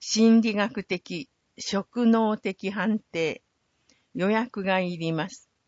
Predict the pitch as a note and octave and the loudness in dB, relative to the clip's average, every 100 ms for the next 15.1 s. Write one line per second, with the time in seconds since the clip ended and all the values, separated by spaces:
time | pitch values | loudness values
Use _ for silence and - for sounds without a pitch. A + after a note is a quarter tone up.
0 | _ _ _ _ _ _ _ _ _ _ | _ _ _ _ _ _ _ _ _ _
1 | _ A3 A3 G3+ F3+ F3+ F3+ - D#3+ - | _ 0 2 2 -2 -4 -6 -4 -6 -6
2 | _ _ - F#3+ A#3 A3 A3 A3 - G3+ | _ _ -12 -2 2 4 2 -2 -10 -10
3 | - - D3 - _ - F#3+ G#3+ - G3+ | -10 -6 -6 -6 _ -14 -8 -6 -6 -8
4 | - G#3+ G#3+ - G3 F#3+ E3 F3+ - A#2+ | -6 -6 -6 -4 -2 -2 -2 -6 -8 -10
5 | - _ _ _ _ _ _ _ _ _ | -10 _ _ _ _ _ _ _ _ _
6 | F3+ G3+ G3 F#3+ G3 F3 - F3 F3 E3+ | 2 4 4 0 -2 -6 -8 -6 -2 0
7 | E3 E3 - G#3+ - F3 E3 D#3 C#3+ C#3+ | 0 -2 -2 -6 -6 -4 -2 -2 -2 -6
8 | - C#3 - A#2+ - - _ _ - A#3 | -10 -12 -6 -6 -6 -14 _ _ -2 0
9 | A#3 - F#3+ E3+ E3 D#3+ F#3 E3+ D3 E3+ | 0 0 0 2 0 -2 0 0 -2 -2
10 | D#3+ C#3 D#3 E3 C#3 B2 B2+ C#3 G2 - | -2 -2 -6 -4 -2 -2 0 -2 -4 -8
11 | _ _ _ - _ _ _ _ _ _ | _ _ _ -20 _ _ _ _ _ _
12 | _ _ _ _ _ _ _ _ _ - | _ _ _ _ _ _ _ _ _ -14
13 | F3+ A3 A3 G#3+ G#3 - F3 D#3 C#3+ - | -4 0 2 2 -2 -2 -2 -2 -2 -6
14 | G3 G3+ A3+ G#3+ - G3+ - A3 - C3 | -8 -2 0 -2 -2 -6 -6 -12 -6 -6
15 | C3 | -6